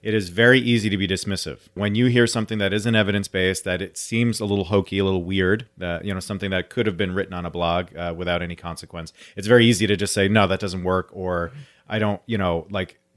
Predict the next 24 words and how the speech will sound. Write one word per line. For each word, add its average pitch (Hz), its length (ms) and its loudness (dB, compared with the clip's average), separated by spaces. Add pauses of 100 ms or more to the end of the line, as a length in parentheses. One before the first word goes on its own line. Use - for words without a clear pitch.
(180)
"That's 107 320 -2
stupid," 104 400 -2
and 104 140 0
really 135 180 8
put 123 220 2
down 117 420 4
the, 95 300 2
the 92 80 -8
people 101 300 -4
that 92 160 0
are, 90 180 0
are 90 160 -6
interested 95 460 -4
in 87 80 -8
these 82 180 -8
approaches. 98 460 -4
And, 92 240 -8
and 95 120 -10
this 110 100 -4
is 123 60 -4
where 107 120 4
I 92 80 4
felt 90 400 -4
like, 85 180 -6